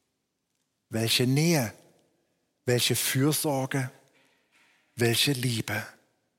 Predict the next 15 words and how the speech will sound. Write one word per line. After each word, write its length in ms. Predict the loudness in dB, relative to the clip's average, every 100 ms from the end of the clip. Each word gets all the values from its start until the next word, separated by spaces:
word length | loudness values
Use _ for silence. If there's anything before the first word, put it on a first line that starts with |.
| _ _ _ _ _ _ _ _ _ _ -14 -12 -6
So 180 | 0 2
sollt 280 | 4 4 6
ihr 100 | 4
sagen 420 | 8 8 8 6
zu 120 | 4
den 160 | 4 4
Israeliten, 760 | 4 4 6 6 6 4 4
wenn 160 | 6 6
ihr 160 | 6 4
sie 200 | 4 2
segnet: 640 | 4 4 4 2 0 -2 -10 -20 -20 -20 2 6
„Der 160 | 8
Herr 120 | 6
segne 460 | 4 4 4 4 4
dich 540 | 6 4 4 0 -2